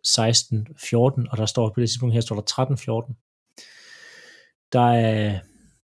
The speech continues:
lige lidt over et, øh, et minuts penge igen, og, øh, det er tredje og ni. Lions tager en timeout for at stoppe tiden.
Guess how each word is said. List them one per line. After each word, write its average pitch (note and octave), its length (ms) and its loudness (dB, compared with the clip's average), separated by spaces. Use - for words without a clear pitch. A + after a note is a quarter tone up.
lige C#3+ 260 4
lidt A#2+ 160 2
over G#2+ 360 2
et, G#2+ 280 -8
øh, A2 200 0
et A2 140 -4
minuts A2+ 220 -4
penge D3 300 4
igen, D3+ 240 4
og, A2+ 400 2
øh, G2+ 220 -6
det A#2+ 240 0
er G#2 140 -2
tredje A#2+ 400 2
og G#2+ 60 -2
ni. F#3 280 0
Lions B2+ 280 4
tager A#2+ 160 2
en A2+ 80 2
timeout A2+ 300 0
for - 80 -10
at G#2 60 -6
stoppe C3+ 260 -2
tiden. D#3+ 260 -4